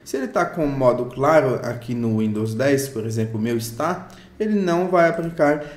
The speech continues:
aqui no navegador o tema escuro, porque ele pega do sistema. Você pode alterar bem fácil, você vai fazer o seguinte. Na parte de cima do navegador,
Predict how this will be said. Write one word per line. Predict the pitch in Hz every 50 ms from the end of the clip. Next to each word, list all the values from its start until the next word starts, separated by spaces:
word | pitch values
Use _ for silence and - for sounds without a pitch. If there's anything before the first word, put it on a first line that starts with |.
| - -
aqui | - 151 151 - - 160 143
no | 147 147
navegador | 147 147 143 147 147 160 156 147 151 156 175 208 208 - - - -
o | - 143
tema | 143 - 151 147 156
escuro, | 175 175 - - - - - 180 190 185 190
porque | 202 208 196 -
ele | 190 180 -
pega | - - 170 160 160 170 170
do | 165 170
sistema. | 170 - 208 202 - - 120 - - - -
Você | - - 117
pode | 110 - - 110 117 123
alterar | 135 143 - 196 196 175 175 180 190 185
bem | 196 190 208
fácil, | 202 202 - 196 160 160 165 165 - 170
você | 165 170 165 -
vai | 165 160
fazer | 156 175 165 151 151 151
o | 151
seguinte. | 151 - 175 160 156 117 98 - - - - - - - - -
Na | - 202 202
parte | 208 311 311 311 - 220
de | 180 185
cima | - - - 165 151 147 139
do | 127
navegador, | 123 123 117 110 113 107 104 107 110 139 147 151 147 -